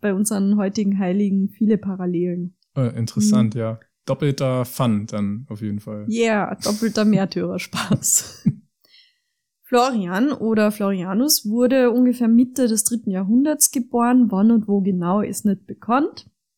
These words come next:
Speaker 1: Höchstwahrscheinlich irgendwo in der Nähe von Tulln.
Speaker 2: Mhm.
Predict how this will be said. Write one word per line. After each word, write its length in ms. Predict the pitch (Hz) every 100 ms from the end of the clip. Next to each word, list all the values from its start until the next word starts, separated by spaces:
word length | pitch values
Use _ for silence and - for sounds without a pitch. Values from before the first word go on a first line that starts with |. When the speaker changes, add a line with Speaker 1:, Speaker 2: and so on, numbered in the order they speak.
| _ 196
Speaker 1:
Höchstwahrscheinlich 840 | 220 208 208 - 190 196 196 202
irgendwo 220 | 196 185
in 80 | 190
der 80 | 185
Nähe 160 | 165
von 220 | 175 185 -
Tulln. 440 | 180 160 185 - _
Speaker 2:
Mhm. 340 | 135 120 214